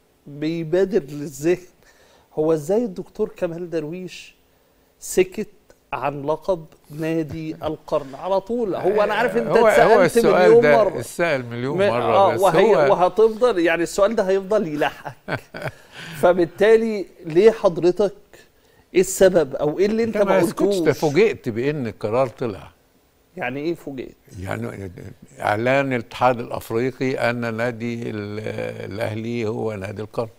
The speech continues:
Speaker 2: يا جماعه في ايه اللي حصل؟ طب ازاي اتعملت؟ طب ايه اللائحه؟ ايه الكلام ده كله؟ ما كانش حد دريان يعني.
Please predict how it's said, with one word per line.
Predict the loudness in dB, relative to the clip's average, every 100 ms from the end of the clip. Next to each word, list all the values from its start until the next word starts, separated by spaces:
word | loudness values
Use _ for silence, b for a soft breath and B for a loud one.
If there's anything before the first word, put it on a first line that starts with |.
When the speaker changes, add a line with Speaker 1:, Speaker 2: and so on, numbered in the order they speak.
| _ b b b b b b -4
Speaker 2:
يا | -4
جماعه | -2 0 -2
في | -2 -8
ايه | -6 -6 -6 -8
اللي | -12 -14 -16
حصل؟ | -12 -10 -10 -8
طب | -8 -8
ازاي | -6 -4 -4
اتعملت؟ | -4 -6 -6 -10 -10 -12
طب | -12
ايه | -10
اللائحه؟ | -8 -6 -6 -10 -20
ايه | -18
الكلام | -18 -16 -14 -14
ده | -14
كله؟ | -14 -14
ما | -14 _ b b b _ -10
كانش | -10 -8
حد | -12 -12 -14
دريان | -14 -14 -14 -14
يعني. | -18